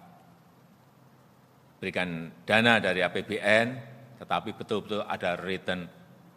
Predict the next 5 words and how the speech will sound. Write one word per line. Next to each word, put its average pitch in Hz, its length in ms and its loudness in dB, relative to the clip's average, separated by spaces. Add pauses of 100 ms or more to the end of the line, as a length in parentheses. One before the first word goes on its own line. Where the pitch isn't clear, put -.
(520)
ekonomi 98 480 -4
yang 85 240 -4
diberikan 85 480 -8
pada 78 320 -6 (640)
negara. 78 400 -8